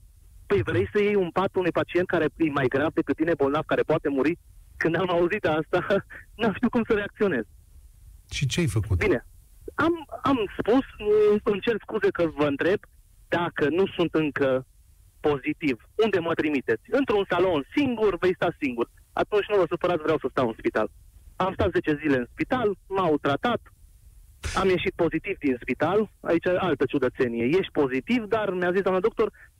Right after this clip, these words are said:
Speaker 1: "În patru zile se în-, împlinesc două săptămâni, poți să ieși afară." "Păi și cum, doamna doctor, dați pozitiv?"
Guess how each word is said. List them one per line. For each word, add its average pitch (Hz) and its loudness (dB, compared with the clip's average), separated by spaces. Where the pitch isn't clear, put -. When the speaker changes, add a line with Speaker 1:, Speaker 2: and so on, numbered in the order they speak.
Speaker 1:
"În 196 0
patru 202 -2
zile 190 0
se 180 0
în-, 175 0
împlinesc 165 -2
două 160 0
săptămâni, 185 -2
poți 269 0
să 202 -2
ieși 170 0
afară." 113 -2
"Păi 214 0
și 240 -4
cum, 233 -2
doamna 185 -2
doctor, 160 0
dați 170 -2
pozitiv?" 170 -2